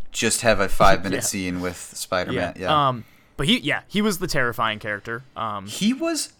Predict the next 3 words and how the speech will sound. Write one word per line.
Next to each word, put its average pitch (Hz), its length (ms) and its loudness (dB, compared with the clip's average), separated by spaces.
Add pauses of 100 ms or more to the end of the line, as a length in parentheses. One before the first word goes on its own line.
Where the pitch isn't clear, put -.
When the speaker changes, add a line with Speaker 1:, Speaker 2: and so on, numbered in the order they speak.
(100)
Speaker 1:
absolutely 113 960 0
terrifying. - 840 -6
Speaker 2:
And 127 460 -4